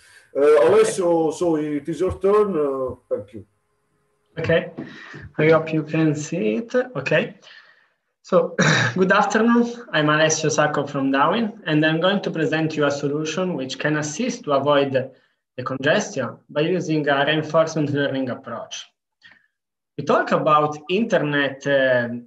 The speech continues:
Speaker 2: many times a day, for example, when we have a bad connection at home or the connection is totally down.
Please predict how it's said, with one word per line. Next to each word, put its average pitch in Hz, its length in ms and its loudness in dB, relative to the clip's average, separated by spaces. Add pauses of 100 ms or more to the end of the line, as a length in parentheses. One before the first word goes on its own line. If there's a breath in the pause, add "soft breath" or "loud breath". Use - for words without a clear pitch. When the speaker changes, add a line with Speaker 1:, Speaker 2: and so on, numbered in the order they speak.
(160)
Speaker 2:
many 208 220 0
times 143 400 -2
a 156 60 -2
day, 143 260 -2
for 139 160 -6
example, 147 680 -6
when 131 540 -6
we 135 100 -10
have 131 240 -4
a 110 180 -14
bad 156 260 -4
connection 156 500 -6
at 131 180 -10
home 147 340 -6
or 135 340 -10
the 123 100 -12
connection 143 520 -8
is 127 140 -14
totally 139 320 -6
down. 143 420 -2